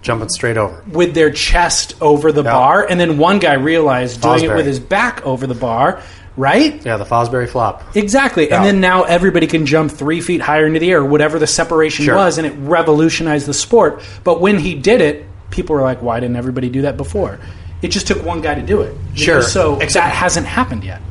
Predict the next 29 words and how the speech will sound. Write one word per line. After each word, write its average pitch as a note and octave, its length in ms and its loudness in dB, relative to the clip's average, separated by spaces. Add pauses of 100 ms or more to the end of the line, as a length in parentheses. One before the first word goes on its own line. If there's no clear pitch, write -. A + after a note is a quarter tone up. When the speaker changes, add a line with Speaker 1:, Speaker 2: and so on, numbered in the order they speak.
(140)
Speaker 1:
But - 140 0
there's D#3+ 160 2
been F#3+ 260 0
a F3+ 60 2
lot C#3 440 2
of A#2 480 -2 (180)
asymmetrical B2 480 -2
boards. A2+ 340 0
Uh, C3 160 -8
like, A#2+ 200 -4
I've C#3 220 0
seen C#3 240 -2
asymmetrical A#2 520 -6
boards A2+ 240 -2
now A2 160 -4
in A2+ 60 -6
the A2 60 -6
marketplace G#2 440 -6
for - 120 -12
how G2+ 160 -2
long? F2+ 180 -8 (340)
Speaker 2:
So D3 420 2 (160)
Speaker 1:
You're A2+ 120 -4
in G#2+ 80 -2
the G2 60 -4
Speaker 2:
Carl F#3 340 2
Speaker 1:
business. D3 120 4
Speaker 2:
Ekstrom C3 600 -2
Speaker 1:
Yeah. G#2 200 0